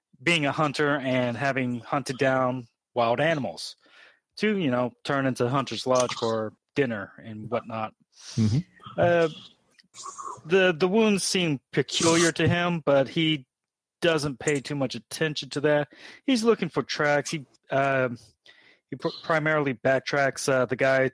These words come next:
Speaker 1: to presumably the front door.
Speaker 2: Yes.
Speaker 1: Uh,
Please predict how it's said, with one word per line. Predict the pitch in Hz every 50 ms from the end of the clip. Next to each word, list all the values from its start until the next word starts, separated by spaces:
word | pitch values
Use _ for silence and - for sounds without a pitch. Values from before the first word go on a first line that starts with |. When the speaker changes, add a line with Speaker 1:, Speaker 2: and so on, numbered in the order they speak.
| -
Speaker 1:
to | - - 143 139 131 127
presumably | - - 139 120 139 147 143 143 139 123 139 139 135
the | - 123
front | - 151 143 127 -
door. | - 147 151 156 151 - - - - - _ _ _ _ _ _ _ _ _ - - - _ _ _ _ -
Speaker 2:
Yes. | - - - - - - - - - _ _ _ _ _ _ _ _ _ _ _ _ _ _ _ _ - - - - - - - -
Speaker 1:
Uh, | - - 135 143 147 147 143 143 139 139 139 139 139 135